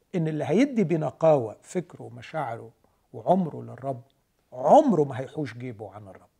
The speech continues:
عمره ما، مش هيدي. يدي بقى طبقًا لإيه؟ يدي طبقًا لإرشاد الرب ليه. يعني دائمًا أصلي: "يا رب ارشدني،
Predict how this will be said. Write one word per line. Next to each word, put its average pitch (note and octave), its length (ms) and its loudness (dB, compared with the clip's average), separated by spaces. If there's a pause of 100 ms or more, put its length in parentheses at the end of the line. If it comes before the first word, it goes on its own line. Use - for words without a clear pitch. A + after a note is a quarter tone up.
(560)
عمره F#3+ 520 4
ما، C#3 240 -8
مش A#2+ 300 -16
هيدي. G2 320 -20 (600)
يدي D4 360 6
بقى G#3 400 4 (320)
طبقًا A3 320 -2
لإيه؟ B2+ 520 -10
يدي B3+ 280 0
طبقًا G3+ 540 -6 (440)
لإرشاد D#3 560 -8
الرب A2+ 320 -16
ليه. - 260 -20 (380)
يعني E3 500 0
دائمًا F3 760 -4 (960)
أصلي: C#3+ 420 -6
"يا E3 80 -2
رب D3+ 280 4
ارشدني، A#2+ 420 -14